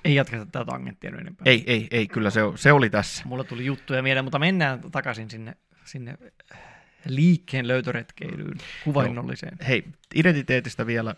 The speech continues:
Speaker 2: etsijän identiteetistä, kun tää
Speaker 1: Joo.
Speaker 2: lähti, niin sehän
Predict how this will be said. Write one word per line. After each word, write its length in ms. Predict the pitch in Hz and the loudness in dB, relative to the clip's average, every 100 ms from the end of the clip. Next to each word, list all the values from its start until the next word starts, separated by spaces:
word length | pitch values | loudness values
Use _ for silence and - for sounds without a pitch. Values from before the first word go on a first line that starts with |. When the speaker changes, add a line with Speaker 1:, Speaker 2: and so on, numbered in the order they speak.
| - | 0
Speaker 2:
etsijän 360 | 139 - 143 120 | 0 4 2 2
identiteetistä, 760 | 113 113 107 - 113 - - | -4 -8 -10 -10 -10 -10 -12
kun 120 | - - | -12 -6
tää 100 | 123 | 0
Speaker 1:
Joo. 180 | 131 147 | 2 2
Speaker 2:
lähti, 300 | 127 127 - | 2 -4 -8
niin 300 | 120 113 110 | -8 -8 -8
sehän 380 | - - 120 120 | -8 -4 -2 -2